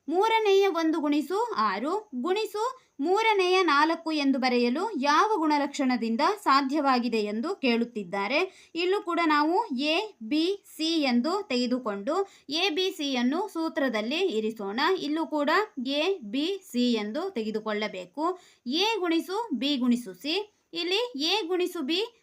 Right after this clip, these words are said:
ಗುಣಿಸು ಸಿ ಎಂದು ಆಗುತ್ತದೆ. ಈಗ ನಾವು ಗುಣಲಕ್ಷಣವನ್ನ ನೋಡೋಣ. ಒಂದು ಬೈ ಮೂರು ಎ ಎಂದು ತೆಗೆದುಕೊಳ್ಳೋಣ, ಗುಣಿಸು ಆರನ್ನು ಬಿ ಎಂದು ಇಲ್ಲಿ ನಾವು ಬ್ರಾಕೆಟ್‌ನಲ್ಲಿ ಇರಿಸಬೇಕು, ಗುಣಿಸು ನಾಲ್ಕು ಬೈ ಮೂರು ಸಿ ಎಂದು ತೆಗೆದುಕೊಳ್ಳೋಣ,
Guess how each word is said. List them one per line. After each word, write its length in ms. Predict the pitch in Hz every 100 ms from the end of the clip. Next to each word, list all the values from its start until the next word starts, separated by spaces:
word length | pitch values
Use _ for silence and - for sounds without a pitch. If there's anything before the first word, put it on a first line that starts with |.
| -
ಗುಣಿಸು 400 | 233 330 339 330
ಸಿ 220 | 311 269
ಎಂದು 280 | 247 220 220
ಆಗುತ್ತದೆ. 640 | 220 202 190 - 196 330
ಈಗ 220 | 370 269 269
ನಾವು 420 | 254 240 330 415
ಗುಣಲಕ್ಷಣವನ್ನ 840 | 254 277 320 277 285 233 202 196 269 359
ನೋಡೋಣ. 440 | 254 190 185 185 262 330 359 _ _ _ _ _ _ _ _ _ _ _ _ _ 269
ಒಂದು 360 | 330 403 415
ಬೈ 200 | 330 277
ಮೂರು 560 | 285 285 277 359 466 -
ಎ 260 | 226 262 269
ಎಂದು 220 | 247 247
ತೆಗೆದುಕೊಳ್ಳೋಣ, 720 | 240 214 214 214 202 196 196 294 392 311
ಗುಣಿಸು 640 | 220 220 202 - 339 403 _ _ _ _ -
ಆರನ್ನು 800 | 294 339 330 277 277 381 453 -
ಬಿ 300 | 185 214 269 240
ಎಂದು 500 | 180 185 247 339 381
ಇಲ್ಲಿ 260 | 277 269
ನಾವು 380 | 262 247 294 415
ಬ್ರಾಕೆಟ್‌ನಲ್ಲಿ 640 | 240 240 240 240 233 214
ಇರಿಸಬೇಕು, 720 | 208 208 208 196 190 - 359 381
ಗುಣಿಸು 600 | 240 220 208 311 392 -
ನಾಲ್ಕು 460 | 247 269 294 302 285
ಬೈ 220 | 240 226
ಮೂರು 420 | 208 202 247 392
ಸಿ 320 | - - 254
ಎಂದು 360 | 226 202 214 359
ತೆಗೆದುಕೊಳ್ಳೋಣ, 800 | 370 208 202 190 185 180 175